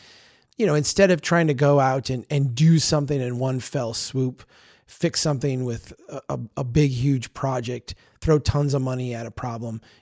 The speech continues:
you know, utterly transform something, uh, overnight, we should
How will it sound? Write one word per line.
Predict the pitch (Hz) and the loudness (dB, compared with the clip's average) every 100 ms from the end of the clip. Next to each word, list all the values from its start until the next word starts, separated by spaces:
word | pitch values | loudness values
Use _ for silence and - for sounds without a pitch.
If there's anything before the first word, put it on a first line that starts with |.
| - | -2
you | 180 | 0
know, | 131 - | 0 2
utterly | 190 190 170 151 | 6 8 8 4
transform | - 151 143 - 131 131 131 | 0 0 0 -4 -4 -4 -4
something, | - 131 110 120 113 110 _ _ _ | -4 -6 -6 -8 -8 -10 _ _ _
uh, | 143 131 - | -8 -6 2
overnight, | 165 139 135 175 160 110 - - _ _ _ 160 | 2 4 2 0 -2 -6 -12 -16 _ _ _ 0
we | 175 220 | 2 2
should | - 190 165 | 4 2 2